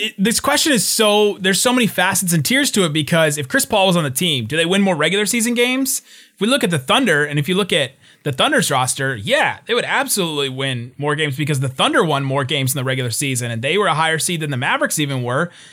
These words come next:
And if you take Chris Paul off, if you take Chris Paul out of the picture, compare the Rock,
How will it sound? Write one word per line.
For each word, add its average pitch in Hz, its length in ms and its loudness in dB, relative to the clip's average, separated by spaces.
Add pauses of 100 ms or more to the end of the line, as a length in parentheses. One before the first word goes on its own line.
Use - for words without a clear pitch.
(100)
And 143 100 -4
if 156 60 -2
you 165 60 -4
take 190 180 -2
Chris 202 240 0
Paul 220 280 2
off, 151 380 0 (400)
if 156 80 -2
you 175 60 0
take 262 180 2
Chris 277 180 0
Paul 214 220 2
out 175 200 2
of 175 60 -2
the 165 80 0
picture, - 480 -4
compare 165 420 2
the 196 120 0
Rock, - 440 -2